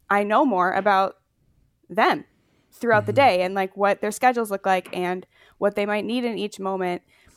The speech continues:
Speaker 1: And ultimately, like, he'll ask me those things. He has his own opinions. And those are sometimes difficult moments, and we have to figure out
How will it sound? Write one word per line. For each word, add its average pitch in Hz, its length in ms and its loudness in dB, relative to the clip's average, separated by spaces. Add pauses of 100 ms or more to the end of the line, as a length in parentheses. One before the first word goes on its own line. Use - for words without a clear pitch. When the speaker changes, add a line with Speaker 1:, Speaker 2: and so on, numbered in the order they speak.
(320)
Speaker 1:
And 202 560 0 (840)
ultimately, 233 680 0
like, 220 160 4
he'll 269 220 2
ask 226 340 2
me 208 140 -6
those 196 260 -4
things. 185 560 -8 (480)
He - 180 -2
has 226 200 4
his 240 120 -4
own 208 180 0
opinions. 185 760 -6 (520)
And 202 600 0 (460)
those 254 220 6
are 240 180 4
sometimes 247 380 -4
difficult 240 400 0
moments, 190 580 -2 (260)
and 185 360 -2
we 214 120 0
have 208 140 2
to 220 80 -6
figure 208 260 -4
out 196 280 2